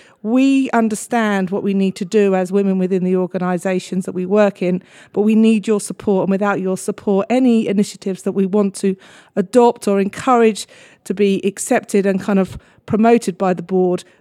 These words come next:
they just fall on their feet. So more support from the men is what I would want.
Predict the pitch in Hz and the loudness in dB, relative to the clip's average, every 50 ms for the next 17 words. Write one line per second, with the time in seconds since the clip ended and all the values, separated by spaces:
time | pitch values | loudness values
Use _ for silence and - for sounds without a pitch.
0 | _ - 233 233 226 - 240 - - - - 240 214 214 202 190 190 185 185 - | _ 2 2 2 4 2 -2 -2 -2 -4 -2 0 2 2 2 0 0 -2 -4 -6
1 | - _ 180 170 175 - - - 196 190 185 190 - _ _ _ _ 220 233 247 | -8 _ -8 -8 -8 -10 -8 -4 -2 -2 -2 -2 -6 _ _ _ _ 2 2 2
2 | 233 - - 196 - 214 208 185 - 202 196 196 190 190 190 185 180 170 175 185 | 2 0 -2 -4 -2 -4 -4 -2 0 0 0 2 2 0 0 -2 -2 -4 -4 -4
3 | - 180 180 175 165 165 170 165 165 165 170 160 - - - | -4 -2 -2 -2 -4 -6 -6 -6 -6 -6 -8 -8 -12 -16 -20